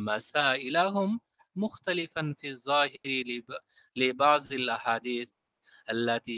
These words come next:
بلغتهم، এবং তারা أروا بعض مسائلهم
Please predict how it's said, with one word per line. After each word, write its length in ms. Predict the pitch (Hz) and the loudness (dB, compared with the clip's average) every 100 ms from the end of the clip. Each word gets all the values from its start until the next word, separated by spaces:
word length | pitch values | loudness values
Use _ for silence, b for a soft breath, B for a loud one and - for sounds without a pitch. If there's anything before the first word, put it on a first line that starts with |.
| 110 | -2
بلغتهم، 680 | 117 139 147 160 147 139 135 135 _ _ _ _ - | 2 4 4 2 -2 -4 -4 -6 _ _ _ _ 0
এবং 220 | 147 190 147 | 2 4 2
তারা 280 | 165 165 175 - _ _ _ _ _ _ _ _ _ _ _ _ _ _ _ _ _ _ _ _ _ _ _ _ _ | 4 6 6 2 _ _ _ _ _ _ _ _ _ _ _ _ _ _ _ _ _ _ _ _ _ _ _ _ _
أروا 840 | 143 127 120 120 139 160 214 220 202 | 6 8 8 8 10 10 8 4 2
بعض 420 | 151 143 139 135 135 120 | 4 6 4 4 0 2
مسائلهم 920 | 120 - 180 175 160 151 185 190 214 | 0 0 2 2 2 2 2 0 0